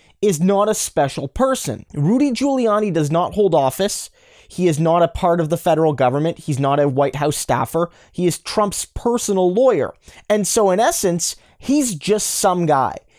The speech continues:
He may be a former New York mayor. He may be very well known,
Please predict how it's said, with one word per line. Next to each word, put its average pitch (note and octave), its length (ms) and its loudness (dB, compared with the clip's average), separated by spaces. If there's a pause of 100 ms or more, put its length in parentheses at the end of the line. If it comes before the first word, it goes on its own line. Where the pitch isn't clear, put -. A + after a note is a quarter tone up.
He F3+ 140 -2
may E3+ 200 4
be A3+ 160 0
a A3 60 2
former A3 460 2
New A3 160 0
York A3 320 2
mayor. E3+ 420 2 (240)
He - 140 -4
may D#3+ 180 4
be E3 140 2
very F3+ 320 2
well A3 240 2
known, F3+ 540 2